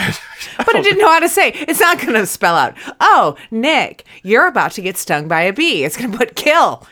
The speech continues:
Speaker 2: kill, kill." <laughs>
Speaker 1: I tried for a while. Like, there was a week where I, I think we didn't do the Ouija board, but I, I was, you know, I always loved, like, having a camera and stuff. And so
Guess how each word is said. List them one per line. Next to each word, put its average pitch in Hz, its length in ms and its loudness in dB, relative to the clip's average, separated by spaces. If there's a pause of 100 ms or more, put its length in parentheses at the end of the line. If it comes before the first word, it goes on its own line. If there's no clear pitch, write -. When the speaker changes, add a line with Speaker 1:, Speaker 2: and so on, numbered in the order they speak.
(120)
Speaker 2:
kill, 254 420 2
kill." 302 960 0
<laughs> - 200 -10 (880)
Speaker 1:
I 220 100 2
tried 285 340 2
for 247 180 2
a 190 60 4
while. 175 280 6
Like, 151 160 2
there 175 120 2
was 185 140 4
a 170 80 0
week 180 360 -4
where 143 420 0
I, 143 160 0
I 156 60 -2
think 240 260 -8
we 202 80 -4
didn't 185 200 -4
do 170 140 0
the 165 80 0
Ouija 156 320 -2
board, 147 240 2
but 127 100 0
I, 131 140 0
I 123 140 0
was, 123 400 -6
you 139 100 -8
know, 123 100 0
I 117 140 0
always 127 260 2
loved, 123 240 0
like, 113 120 -2
having 117 180 -2
a 101 40 -10
camera 135 380 -2
and 107 100 -8
stuff. 110 360 -4
And 120 140 -14
so 110 340 -2